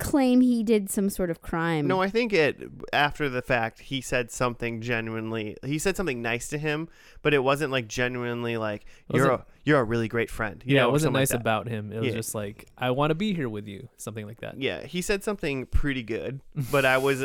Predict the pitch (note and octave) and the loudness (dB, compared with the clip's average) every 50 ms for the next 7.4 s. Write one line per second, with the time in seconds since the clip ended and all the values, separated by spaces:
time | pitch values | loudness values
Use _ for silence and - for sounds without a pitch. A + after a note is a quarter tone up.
0 | - - C3+ D3 D#3+ D3 C#3 C#3 C3 B2 - B2+ B2+ - - B2+ A2+ A2 A2 G#2+ | 0 2 2 2 2 2 -2 -4 -6 -6 -4 -4 -4 -2 -2 -4 -4 -4 -4 -8
1 | G#2+ - - C3+ A#2+ G#2+ G#2 G#2 A2+ - - - - - B2+ B2+ A#2+ B2 C3 C3 | -6 -4 -2 -2 -2 -2 -2 -6 -8 -10 -14 -16 -6 -2 0 2 2 4 4 2
2 | C3 C#3+ D3 - - C3 A#2+ A2+ B2 A#2 B2+ C#3 C#3 B2+ A2+ - A#2 G#2+ - - | 2 0 -2 -4 -4 -2 0 0 0 0 0 0 0 0 -2 -2 -4 -4 -4 -6
3 | - - - - - - - - - - - - - - E3+ F#3+ B3 C#4+ D#4 D4 | -8 -8 -10 -14 -20 -20 -20 -20 -20 -20 -20 -10 -2 0 4 4 6 6 6 4
4 | C4+ B3+ G#3 F3+ F3 D#3+ C3+ B2 A#2 A2 - - - B2 A#2 A2+ - C3+ B2 A#2 | 4 4 4 2 2 4 2 2 0 0 0 0 0 0 0 0 0 0 0 0
5 | - - B2 A#2+ A2+ A2+ A2+ A2 G#2+ G#2+ G2 - - - G2+ F#2 - - - - | -2 -4 -4 -2 -2 -2 -4 -6 -6 -8 -8 -8 -8 -10 -10 -10 -10 -14 -16 -20
6 | - - _ _ _ - F#3 F#3+ A3 A3+ - - - D#3+ C#3+ C3 C#3+ C#3+ C#3 - | -20 -20 _ _ _ -2 2 2 2 2 0 0 0 0 2 2 2 0 0 -2
7 | - - - D3 C#3+ - - | -4 0 2 2 2 2 0